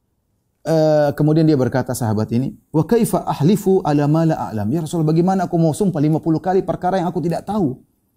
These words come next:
Aku tidak tahu yang bunuh dia siapa, tapi pasti orang Yahudi. Sumpah mau nggak?" "Nggak bisa ya Rasulullah." "Taib," kata Nabi sallallahu alaihi wasallam, "fatastahlifu minhum khamsina qasamah." "Maukah kau minta mereka bersumpah lima puluh kali sumpah atau lima puluh orang bersumpah bahwasanya mereka tidak bunuh orang ini?"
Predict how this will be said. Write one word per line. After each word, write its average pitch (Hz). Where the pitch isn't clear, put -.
Aku -
tidak -
tahu 220
yang 160
bunuh 139
dia 156
siapa, 160
tapi 196
pasti 202
orang 185
Yahudi. 123
Sumpah 311
mau 370
nggak?" -
"Nggak 147
bisa 185
ya 117
Rasulullah." 117
"Taib," 214
kata 175
Nabi 208
sallallahu 175
alaihi 165
wasallam, -
"fatastahlifu 220
minhum 214
khamsina 196
qasamah." 214
"Maukah 254
kau 233
minta 226
mereka 202
bersumpah 190
lima 285
puluh 247
kali 208
sumpah 185
atau 180
lima 185
puluh 180
orang 175
bersumpah 160
bahwasanya 160
mereka 165
tidak 156
bunuh 160
orang 151
ini?" 214